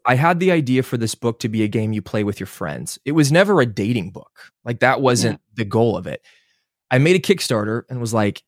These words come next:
Speaker 1: "Hey, this is a book to do with your friends. This is a fun game to play. You know, buy my Kickstarter. You know, go to my Kickstarter and buy it."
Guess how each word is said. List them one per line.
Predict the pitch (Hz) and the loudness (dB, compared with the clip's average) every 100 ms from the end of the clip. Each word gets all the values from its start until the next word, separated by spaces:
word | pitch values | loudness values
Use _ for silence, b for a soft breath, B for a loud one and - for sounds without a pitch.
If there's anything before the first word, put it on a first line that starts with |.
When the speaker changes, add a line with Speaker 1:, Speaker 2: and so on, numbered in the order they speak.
| _ | _
Speaker 1:
"Hey, | - 160 110 | 0 4 4
this | 117 120 | 4 2
is | 151 | 2
a | 156 | 2
book | 135 135 | 4 2
to | - | 0
do | 107 131 | 2 4
with | 139 | 4
your | 139 | 0
friends. | - 131 127 123 127 - | -2 0 2 2 -2 -4
This | 110 | -6
is | 107 | -4
a | 101 | -8
fun | - 131 135 | -4 -2 0
game | 127 123 | 2 2
to | 123 | 0
play. | - 123 117 113 110 - _ _ _ _ _ | 0 2 4 4 2 -2 _ _ _ _ _
You | 113 110 | -8 -2
know, | 104 95 - _ _ - 110 _ 135 | -2 -4 -10 _ _ -20 -20 _ _
buy | 135 127 123 | 0 2 4
my | 113 | 2
Kickstarter. | - 120 - 92 92 78 | 0 -4 -4 -6 -8 -8
You | 98 | -6
know, | 98 | -4
go | |
to | 120 | -2
my | 120 | 0
Kickstarter | 120 - 107 | -2 -2 -2
and | 101 101 | -2 -2
buy | 92 | -2
it." | 87 | -4